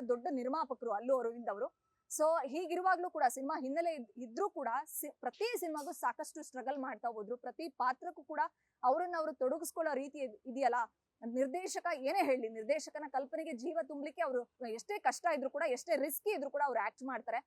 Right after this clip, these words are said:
ಪುಷ್ಪ ಟೂ ಸಿನಿಮಾದಲ್ಲಿ ಆ ಹೆಣ್ಣಿನ ವೇಷ ಹಾಕೋದಿದೆಯಲ್ಲ, ಬಹುತೇಕ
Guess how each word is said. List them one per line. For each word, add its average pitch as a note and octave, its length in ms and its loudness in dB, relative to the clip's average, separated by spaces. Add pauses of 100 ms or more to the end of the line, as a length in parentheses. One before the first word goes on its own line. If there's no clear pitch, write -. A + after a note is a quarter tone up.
(220)
ಪುಷ್ಪ C4+ 280 -4
ಟೂ D#4 160 -6
ಸಿನಿಮಾದಲ್ಲಿ C#4+ 460 -4
ಆ A3+ 200 -4
ಹೆಣ್ಣಿನ C4+ 420 -6
ವೇಷ C4 260 2
ಹಾಕೋದಿದೆಯಲ್ಲ, B3 500 0 (800)
ಬಹುತೇಕ F4 440 0